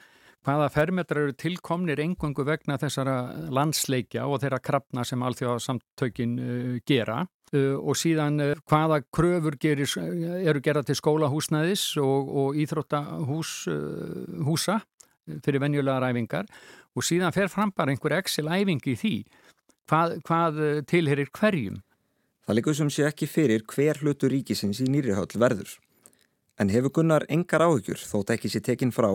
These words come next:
Speaker 2: ein einasta króna á fjármálaáætlun vegna verksins og aðeins hundrað milljónir settar fram í fjárlögum næsta árs. Hlutur ríkisins hleypur jú augljóslega á milljörðum.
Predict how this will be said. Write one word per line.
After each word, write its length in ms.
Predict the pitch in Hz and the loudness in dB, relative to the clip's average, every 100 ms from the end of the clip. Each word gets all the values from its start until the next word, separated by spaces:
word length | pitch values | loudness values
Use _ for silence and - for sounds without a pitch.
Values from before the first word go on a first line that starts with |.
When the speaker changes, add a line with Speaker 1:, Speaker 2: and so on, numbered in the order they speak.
| 107 | 4
Speaker 2:
ein 140 | 110 | 2
einasta 440 | - 147 156 - | 0 0 -2 -4
króna 380 | 143 165 156 98 | -2 2 4 2
á 60 | 101 | 0
fjármálaáætlun 760 | 120 135 127 101 95 98 98 | 0 2 4 2 0 -2 -2
vegna 260 | 113 - 127 | -2 -2 0
verksins 480 | 151 - - - - _ _ _ _ _ - | 0 -2 -12 -12 -16 _ _ _ _ _ -4
og 120 | 95 | -2
aðeins 180 | 92 90 123 | 0 0 -2
hundrað 320 | 135 143 135 | 0 2 2
milljónir 340 | 131 107 113 | 4 2 0
settar 320 | - 139 151 | -2 -4 -4
fram 220 | 135 113 110 | 0 2 2
í 80 | |
fjárlögum 340 | 127 143 127 127 | 2 0 2 2
næsta 300 | 151 - 104 | 0 -2 -4
árs. 240 | - - _ _ _ _ _ _ | -4 -16 _ _ _ _ _ _
Hlutur 300 | 107 107 107 | -2 2 2
ríkisins 480 | 123 120 117 110 - | 2 0 0 0 0
hleypur 260 | 139 135 123 | 0 2 2
jú 140 | 113 - | 2 2
augljóslega 540 | 151 156 107 101 92 | 2 2 0 0 2
á 40 | 113 | 2
milljörðum. 480 | 139 170 110 - | 2 0 -2 -4